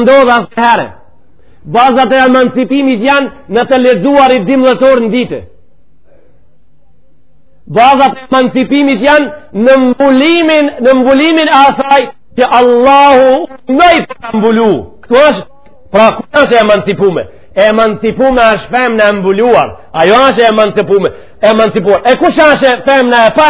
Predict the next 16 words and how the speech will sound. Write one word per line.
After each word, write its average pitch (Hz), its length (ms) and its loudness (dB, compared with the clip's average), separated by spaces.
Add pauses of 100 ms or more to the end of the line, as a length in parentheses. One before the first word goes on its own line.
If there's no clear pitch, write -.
emancipuar? 269 720 0 (240)
Ajo 247 380 2
që 240 400 -8
lejoi 277 480 2
me 233 340 -10
avratin 277 540 0
edhe 214 240 -2
namuzin 247 500 0 (160)
edhe 214 320 0
nderin 240 400 2
e 202 80 -10
asaj - 360 -20
me 196 140 -2
lujt 208 320 -2
të 185 140 -4
tjerë. 165 400 -2